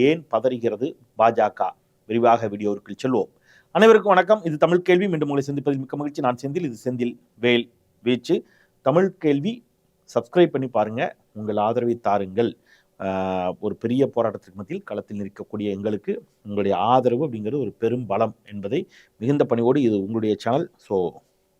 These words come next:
இதனுடைய எல்லா கிரெடிட்ஸும் உங்களுக்கு என்பதை சொல்லி நான் வந்து இன்றைய வீடியோவுக்குள் செல்கின்றேன். So ரெண்டு செய்தி. இப்போ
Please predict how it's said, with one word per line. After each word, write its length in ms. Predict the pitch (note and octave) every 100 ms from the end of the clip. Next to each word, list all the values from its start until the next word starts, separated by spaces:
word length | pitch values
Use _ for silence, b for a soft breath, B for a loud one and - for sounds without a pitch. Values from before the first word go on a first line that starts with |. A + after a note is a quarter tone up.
| _ _ A2+
இதனுடைய 280 | G#2+ G2 F#2+
எல்லா 160 | A2+ A#2+
கிரெடிட்ஸும் 480 | A2+ A2 - A2+
உங்களுக்கு 320 | G#2 A2+ G2+ A2
என்பதை 260 | G2 F#2+ -
சொல்லி 280 | A2+ B2+ F3 b b b -
நான் 140 | G2+
வந்து 160 | G2 A#2
இன்றைய 260 | G2+ A2 F2
வீடியோவுக்குள் 480 | G#2+ G#2 F2 A#2+ A#2
செல்கின்றேன். 420 | A2+ F#2+ F2 D#2+ _ _ _ _ _ _ - _ _ A2+
So 120 | E3 F#3+
ரெண்டு 220 | G#3 F3 C3 G2 - _ _ _
செய்தி. 280 | - B2+ - - b b b
இப்போ 200 | b G3